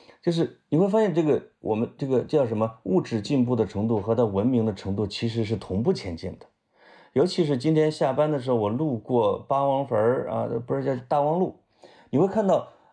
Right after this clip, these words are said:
我一个同-，因为我拉车，我开车捎他，他说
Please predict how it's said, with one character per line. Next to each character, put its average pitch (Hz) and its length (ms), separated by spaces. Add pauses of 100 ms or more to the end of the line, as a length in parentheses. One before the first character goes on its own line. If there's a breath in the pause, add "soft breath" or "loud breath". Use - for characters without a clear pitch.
我 113 240
一 156 80
个 165 80
同-， 135 300
因 165 60
为 170 40
我 120 140
拉 135 180
车， - 320
我 113 180
开 156 220
车 156 320
捎 185 320
他， 127 260
他 139 120
说 151 180